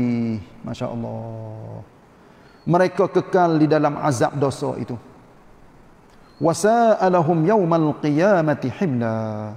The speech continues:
Dan amat buruklah, amat buruknya tanggungnya itu bagi mereka pada hari kiamat.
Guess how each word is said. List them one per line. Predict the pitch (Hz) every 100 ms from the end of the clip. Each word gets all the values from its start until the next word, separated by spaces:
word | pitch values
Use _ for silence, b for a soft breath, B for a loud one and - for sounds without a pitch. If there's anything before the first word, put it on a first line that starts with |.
| 123
Dan | 143 262 226
amat | 220 220 254 196
buruklah, | 196 214 240 - 170 165 -
amat | 196 233
buruknya | 196 190 208 226 180 175 190 202 208 208 202 196
tanggungnya | 185 180 175 190 190 175
itu | 180 139 233
bagi | 185 170 165
mereka | 165 165 160 - 208
pada | 151 147 143
hari | 135 139
kiamat. | - - -